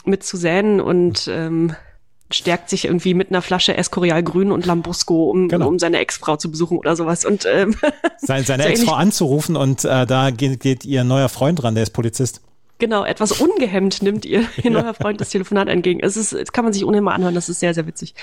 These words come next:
Speaker 2: Ja.
Speaker 1: Aber genau, Celine Dion, Think Twice, Take That, Never Forget und Janet Jackson mit Whoops Now. Das ist alles sehr poppig und kommerziell, aber ich stehe dazu. Es sind alles tolle, zeitlose Lieder.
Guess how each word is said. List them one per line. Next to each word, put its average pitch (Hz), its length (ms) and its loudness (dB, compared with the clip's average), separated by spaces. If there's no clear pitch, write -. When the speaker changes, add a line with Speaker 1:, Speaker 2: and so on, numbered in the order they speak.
Speaker 2:
Ja. 117 140 0
Speaker 1:
Aber 208 340 2
genau, 277 200 2
Celine 226 300 2
Dion, 226 220 2
Think 208 160 0
Twice, 233 560 0
Take 196 220 -2
That, 208 220 -2
Never 180 200 0
Forget 185 360 -4
und 202 140 -2
Janet 185 220 0
Jackson - 300 -4
mit 185 120 -8
Whoops 254 220 -6
Now. 190 160 2
Das 190 180 -2
ist 208 160 -4
alles 269 260 -2
sehr 262 140 0
poppig - 500 -4
und 220 180 -2
kommerziell, 196 640 0
aber 226 300 0
ich - 120 -2
stehe - 240 -2
dazu. - 300 -6
Es 147 80 -6
sind - 140 -8
alles - 380 -4
tolle, 202 300 0
zeitlose 170 440 -4
Lieder. 156 300 -6